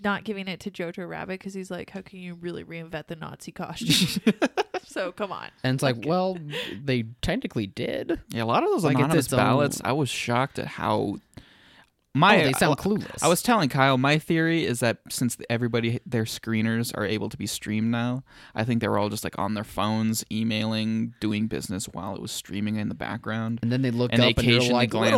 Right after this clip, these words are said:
Speaker 3: "Little
Speaker 2: up and
Speaker 3: Women's
Speaker 2: like, "I don't know
Speaker 3: Defense
Speaker 2: what's
Speaker 3: League."
Speaker 2: going on. This movie's dumb."
Speaker 1: Yeah.
Speaker 2: So
Speaker 3: That was so
Speaker 2: that's my
Speaker 1: But I,
Speaker 2: theory.
Speaker 1: I thought it
Speaker 3: So
Speaker 1: maybe
Speaker 3: dumb.
Speaker 1: made a good point, like, about the Jojo Rabbit. I just thought
Speaker 2: For
Speaker 1: that was
Speaker 2: costume
Speaker 1: funny.
Speaker 2: design, I
Speaker 1: Yeah.
Speaker 2: mean, yeah, there, there's just a bunch of Nazi outfits.
Speaker 1: <laughs> And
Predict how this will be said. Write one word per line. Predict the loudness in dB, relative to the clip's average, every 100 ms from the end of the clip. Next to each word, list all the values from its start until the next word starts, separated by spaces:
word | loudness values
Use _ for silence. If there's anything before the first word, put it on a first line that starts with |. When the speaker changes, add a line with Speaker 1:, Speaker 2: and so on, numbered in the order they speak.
| 4
Speaker 3:
"Little | 4
Speaker 2:
up | 4
and | 4
Speaker 3:
Women's | 2 2
Speaker 2:
like, |
"I | 4
don't | 4 4
know |
Speaker 3:
Defense | 2
Speaker 2:
what's | 2 2
Speaker 3:
League." | 2
Speaker 2:
going | 4 4
on. | 4 2
This | -2 -2
movie's | -4 -4 -8
dumb." | -8 -8 -8 -10 _ _
Speaker 1:
Yeah. | -18 -18 -20 _ _ _ -16
Speaker 2:
So | -12 -10 -10 -14 -10
Speaker 3:
That | -6
was | -4
so | -2 -2 0
Speaker 2:
that's | 0 0
my | 2 4
Speaker 1:
But | 2
I, |
Speaker 2:
theory. | 0 -2 -4
Speaker 1:
I | -4
thought | -4 -4
it | -4 -8 -14 -10
Speaker 3:
So | -2 -2
Speaker 1:
maybe | -2 -6 -8
Speaker 3:
dumb. | -8
Speaker 1:
made | -8
a | -10
good | -14 -16
point, | -18 -16 -16 -18 -16
like, | -16 -16 -20 -20 _ _ _ _ _ _ -18
about | -14 -12 -14 -16
the | -16 -16 -16
Jojo | -16 -14 -16
Rabbit. | -14 -10
I | -10
just | -10 -14
thought | -6 2
Speaker 2:
For |
Speaker 1:
that | 6
was | 8
Speaker 2:
costume | 6 4
Speaker 1:
funny. |
Speaker 2:
design, | 2 2 2
I | 2
Speaker 1:
Yeah. |
Speaker 2:
mean, | 2
yeah, | 0 -2 -4 -2
there, | -2 -4 -6
there's | -6
just | -6 -10
a |
bunch | -10 -8
of | -8
Nazi | -8 -8 -10
outfits. | -12 -12 -14 -16 -18
Speaker 1:
<laughs> | _ _ _ _ _ _ _ _ _ -20
And | -20